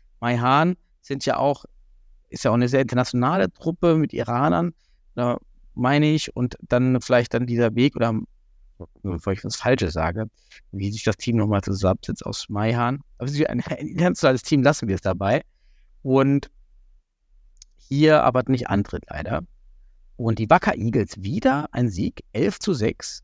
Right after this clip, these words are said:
aber auch wieder sechs Gegentore gegen Alter Teichweg. Aber nun setzen sich die Wacker Eagles da oben schon mit einem Spiel Vorsprung vor P T S K Kiel, trotzdem in der Tabellenspitze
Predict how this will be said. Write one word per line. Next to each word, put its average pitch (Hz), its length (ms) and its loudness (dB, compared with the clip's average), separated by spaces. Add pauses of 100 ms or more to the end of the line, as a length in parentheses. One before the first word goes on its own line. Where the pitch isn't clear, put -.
(160)
aber 131 240 -4
auch 123 180 -2
wieder 160 380 4
sechs 185 200 -2
Gegentore 92 640 -2
gegen 104 320 -4
Alter 135 340 0
Teichweg. 101 800 -6 (640)
Aber 104 220 2
nun 156 220 2
setzen 147 280 2
sich 139 120 -2
die 127 120 -2
Wacker 135 280 2
Eagles 139 400 2
da 117 120 2
oben 143 300 -2
schon - 180 -8
mit 123 120 -4 (120)
einem 185 300 0
Spiel 139 440 -2
Vorsprung 110 760 -4 (800)
vor 131 460 0 (240)
P 135 140 4
T 131 100 0
S 113 140 0
K 101 160 2
Kiel, 135 240 -2
trotzdem 127 500 0
in 104 80 2
der 104 80 0
Tabellenspitze 101 680 -4